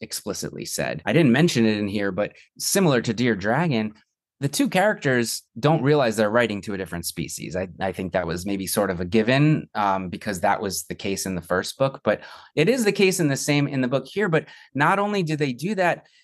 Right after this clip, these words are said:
in a way where they don't mention it in their words, but they have to not draw a picture of anything human or anything unicorn related in each of the pictures. And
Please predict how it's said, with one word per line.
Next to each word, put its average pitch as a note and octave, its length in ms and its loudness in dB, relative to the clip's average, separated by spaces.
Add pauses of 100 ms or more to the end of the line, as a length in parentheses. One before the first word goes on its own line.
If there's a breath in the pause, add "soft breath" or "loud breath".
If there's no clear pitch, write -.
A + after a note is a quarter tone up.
(180)
in D3 120 0
a C#3 60 0
way C#3 220 0
where C#3 160 -2
they A#2+ 160 0
don't C3 180 -2
mention C3+ 340 -4
it A2+ 80 -6
in A#2 140 2
their G#2+ 180 2
words, B2 460 0
but A#2 120 -4
they C3 80 -2
have F#3+ 220 -4
to C#3+ 80 -4
not C3+ 300 2
draw A2 400 2
a F2 40 -4
picture F#2+ 500 -6
of F2+ 120 -6 (100)
anything D#3 400 2
human A2+ 420 0
or F#2+ 140 -2
anything C#3 380 0
unicorn A2 760 0
related F#2 480 -2
in F#2 180 -4
each C3 240 0
of G#2 100 -2
the G2 80 -4
pictures. - 640 -10 (280)
And A2+ 240 2